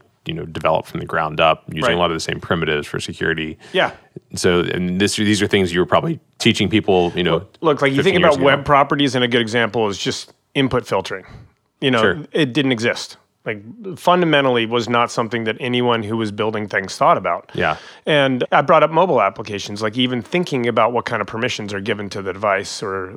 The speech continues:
Speaker 2: the operating system. You know, that's typically not the goal. I think you have people with big red X's on their calendars in terms of release dates, and they're just pushing for,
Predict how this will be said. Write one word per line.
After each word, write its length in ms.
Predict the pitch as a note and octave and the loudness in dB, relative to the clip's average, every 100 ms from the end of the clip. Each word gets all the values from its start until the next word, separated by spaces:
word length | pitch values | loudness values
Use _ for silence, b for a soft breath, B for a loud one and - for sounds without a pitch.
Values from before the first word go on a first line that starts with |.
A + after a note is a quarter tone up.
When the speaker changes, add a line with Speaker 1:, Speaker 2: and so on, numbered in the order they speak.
| A3+ | -2
Speaker 2:
the 80 | A2 | 0
operating 400 | G2 A#2 F#2+ F#2+ | 2 0 -4 -6
system. 420 | A2+ - G#2+ F#2+ B B B B B B - | -10 -8 -10 -10 B B B B B B 0
You 80 | |
know, 120 | E3+ C#3+ | 2 4
that's 280 | C3+ - | 2 -2
typically 480 | - E3+ D#3 C#3+ C3 | -6 -4 -2 -2 0
not 280 | A#2+ A#2 A#2 | 2 0 0
the 80 | A#2+ | -4
goal. 480 | G#2+ G#2 G2+ F#2 - | -4 -4 -4 -8 -4
I 100 | B2+ | -2
think 240 | B2 A#2 | -2 -2
you 40 | A#2+ | -4
have 100 | A2 | -2
people 320 | C#3 A#2 B2 | -4 -4 -2
with 180 | A2+ G#2 | -4 -2
big 180 | B2 A#2 | -2 0
red 220 | A#2+ A#2 | 2 2
X's 440 | B2 - - B2 | 0 -2 -4 -2
on 160 | A#2 A2+ | -2 0
their 120 | G#2+ | -2
calendars 580 | - A#2 A#2 A#2 G#2+ G2 | 2 2 2 2 -2 -2
in 120 | G#2 | -8
terms 280 | G2 A2+ G#2+ | -6 -4 -4
of 100 | G#2 | -4
release 360 | G2+ G2 B2 - | -4 -4 -6 -2
dates, 280 | D3+ D#3 | -2 0
and 100 | A2+ | -4
they're 100 | G#2+ | -4
just 220 | G#2 G#2+ - | -4 -6 -4
pushing 400 | C#3+ - A#2+ G#2 | -2 -2 -4 -8
for, 580 | - A#2 G#2 G2+ G2 | -6 -2 2 2 0